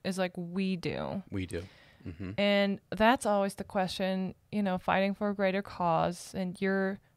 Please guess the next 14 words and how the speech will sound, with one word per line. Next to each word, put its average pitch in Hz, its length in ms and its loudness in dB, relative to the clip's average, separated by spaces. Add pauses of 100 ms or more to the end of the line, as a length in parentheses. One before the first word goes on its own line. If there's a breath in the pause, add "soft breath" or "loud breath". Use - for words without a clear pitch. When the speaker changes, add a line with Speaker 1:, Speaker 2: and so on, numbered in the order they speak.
Speaker 1:
sacrifice-, 196 840 -2
you're 214 120 2
kind 339 220 2
of 285 100 0 (120)
sacrificing 190 800 0 (340)
yourself 190 760 2
and 180 320 -2
your 190 260 0
time 175 680 0 (480 soft breath)
for 202 520 4
a 190 120 0
bigger 185 340 -2
cause - 680 -4 (200)
and 196 60 4